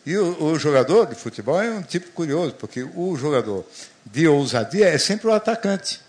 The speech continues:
Isso é curioso no futebol, né? O goleiro é um cara meio perfeccionista, comedido, et cetera, organizado, sistemático, et cetera. Os centroavantes quase sempre são os que fazem a fama e a glória do futebol, e são sempre pessoas muito irreverentes, muitas vezes também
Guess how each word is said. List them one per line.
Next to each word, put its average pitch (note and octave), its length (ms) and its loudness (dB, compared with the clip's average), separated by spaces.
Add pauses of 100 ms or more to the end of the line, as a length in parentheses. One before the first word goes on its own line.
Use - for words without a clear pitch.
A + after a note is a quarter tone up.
Isso - 140 -10
é D3+ 40 -6
curioso F#3 460 -4
no F2+ 60 -16
futebol, E2+ 440 -16 (280)
né? G#2 120 -6 (280)
O G#2+ 80 -12
goleiro C#3+ 420 4
é C3 100 6
um E3 200 -2
cara C#3 440 2 (1200)
meio D#3 180 4
perfeccionista, D3 960 -4
comedido, A#2+ 720 -4
et A2+ 80 -4
cetera, C#3 340 -2
organizado, A#2 800 0
sistemático, A#2 920 0
et A#2+ 80 -10
cetera. - 240 -4 (140)
Os A3+ 140 -2
centroavantes D3 600 2
quase A#2+ 340 0
sempre A#2+ 340 -4
são G2+ 320 -8
os - 180 -14
que F#2+ 320 -10 (400)
fazem G2+ 360 2
a G2 80 -2
fama G2+ 500 -2 (260)
e G2 100 -4
a F#2+ 80 -2
glória G2+ 400 0
do G2 100 -10
futebol, C#3+ 480 0
e C#3+ 60 0
são E3+ 180 -2
sempre F3+ 320 -2
pessoas F#3 380 -6
muito F3 200 -4
irreverentes, F3 680 0
muitas C3 320 -6
vezes C#3 180 -6
também D3 420 2